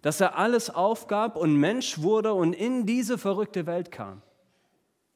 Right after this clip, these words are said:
Als kleines Baby. Und er tat dies nicht, weil er es musste. Er tat dies auch nicht, weil ihm irgendwas fehlte.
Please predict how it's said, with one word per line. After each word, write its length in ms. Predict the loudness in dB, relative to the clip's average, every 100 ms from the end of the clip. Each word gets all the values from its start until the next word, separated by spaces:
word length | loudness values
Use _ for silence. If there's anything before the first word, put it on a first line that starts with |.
| _ _ _
Als 320 | -2 -2 -2
kleines 400 | -2 -2 -2 -4
Baby. 340 | -4 -6 -6 -12 _ _ _ _ _ _ _ _ _ -20 -20 -20 -2
Und 140 | 4
er 140 | 4 4
tat 260 | 2 2
dies 220 | 0 2 2
nicht, 240 | 0 2
weil 120 | 4
er 80 | 4
es 160 | 4 2
musste. 500 | 2 0 -4 -8 -8 -18 _ _ _ _ _ _ _ _ -2
Er 160 | 0
tat 260 | 2 0 2
dies 140 | 2
auch 100 | 4
nicht, 240 | 4 4 6
weil 120 | 6
ihm 120 | 6
irgendwas 400 | 4 4 2 2
fehlte. 540 | -2 -2 -2 -2 -6